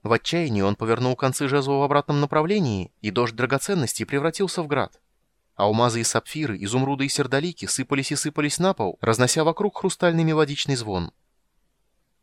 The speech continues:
Тассельхофу почему-то казалось, что волшебное устройство Парселиана должно работать как-то иначе, а не рассыпаться у него в руках, хотя когда имеешь дело с магическими игрушками, ни в чем нельзя быть уверенным полностью.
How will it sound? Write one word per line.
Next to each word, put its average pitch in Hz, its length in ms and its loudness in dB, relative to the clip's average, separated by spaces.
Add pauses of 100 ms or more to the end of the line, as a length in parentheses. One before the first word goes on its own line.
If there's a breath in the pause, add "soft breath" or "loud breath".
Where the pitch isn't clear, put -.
(140)
Тассельхофу 107 500 -2
почему-то 110 420 0
казалось, 113 420 0
что - 160 -4
волшебное 117 440 2
устройство 139 460 0
Парселиана 143 580 2
должно 147 320 4
работать 160 340 2
как-то 180 260 0
иначе, 202 320 4
а 98 40 4
не 95 100 6
рассыпаться 117 540 0
у - 20 4
него 139 180 4
в 143 60 -2
руках, 165 460 0
хотя 101 300 2
когда 101 320 4
имеешь 101 260 4
дело 107 220 2
с - 80 -4
магическими 120 580 0
игрушками, 151 420 -2
ни 98 140 2
в - 40 -12
чем 190 160 2
нельзя 185 280 4
быть 180 160 0
уверенным 165 400 4
полностью. 90 600 -4